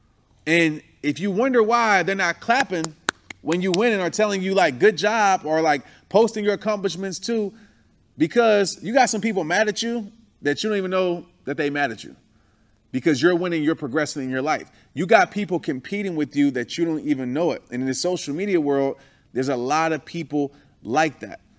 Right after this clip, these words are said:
A lot of people like that. So when you can understand this, when you can start to understand, like, man, like, okay, people are actually competing with me,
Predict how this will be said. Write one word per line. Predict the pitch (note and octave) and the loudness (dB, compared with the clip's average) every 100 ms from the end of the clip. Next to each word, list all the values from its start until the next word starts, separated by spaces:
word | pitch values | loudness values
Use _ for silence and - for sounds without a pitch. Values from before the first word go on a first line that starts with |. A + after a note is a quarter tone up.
| _ _ | _ _
A | A#2+ | -2
lot | C3+ E3 | 2 2
of | E3+ | 2
people | D#3+ C#3+ B2 | -2 -2 -2
like | A#2+ A2 - | -4 -6 -8
that. | F#2+ - _ _ | -12 -12 _ _
So | - - E3 D#3 C#3+ - _ _ _ | -6 2 6 6 4 -2 _ _ _
when | B2+ | -4
you | D#3+ | -2
can | G#3 A3 | 0 -2
understand | F3+ G3 F3+ - F3+ G3 G3 D#3 | 0 2 2 0 -2 0 0 0
this, | C3+ C3 - | 0 -2 -2
when | |
you | D#3 | -4
can | E3+ F3 | -4 -2
start | F3+ E3+ | -2 -2
to | |
understand, | E3 D#3 - F3+ E3+ | -2 -4 -4 -4 -2
like, | C3+ A2+ | -4 -6
man, | D#3+ G3 F3+ C#3 G#2 _ _ - | -10 -6 -4 -4 -6 _ _ -4
like, | C3 C3 | -2 0
okay, | F3 D3+ D3+ | 0 0 0
people | D3 F#3 F3+ F3+ | 0 -6 -2 0
are | D#3 | 2
actually | D#3+ - D#3 D#3 D3 - _ - | 0 -2 0 2 2 -2 _ -6
competing | C#3 - G#3+ A3+ D#3 | -6 -4 -4 -4 -4
with | C3+ | -4
me, | A#2+ C3 C#3 | -4 -4 -6